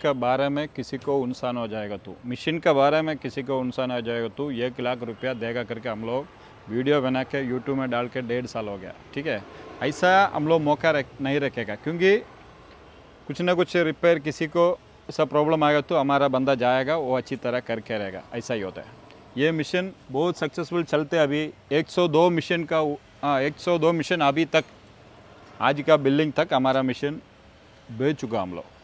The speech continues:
ठीक है। और भी बहुत ऑर्डर आते रहते हैं, इसके लिए आप लोग भी लाना, हमारा मशीन लेना,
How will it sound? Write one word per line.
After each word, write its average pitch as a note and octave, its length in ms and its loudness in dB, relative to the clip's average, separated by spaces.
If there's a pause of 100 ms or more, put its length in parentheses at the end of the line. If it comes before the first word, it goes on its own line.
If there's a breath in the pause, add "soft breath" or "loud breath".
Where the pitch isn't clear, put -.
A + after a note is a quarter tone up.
(180)
ठीक D#3 120 -4
है। A2 160 -2 (200)
और C3 180 4
भी D3 140 0
बहुत C#3 260 2
ऑर्डर C#3 260 4
आते C3+ 300 2
रहते C3+ 260 0
हैं, D#3 160 -2
इसके - 260 -2
लिए D#3 300 4 (340 loud breath)
आप D3 260 2
लोग D#3+ 220 0
भी E3+ 100 2
लाना, D3+ 340 2 (180)
हमारा C3+ 320 2
मशीन D3 240 0
लेना, D3+ 360 6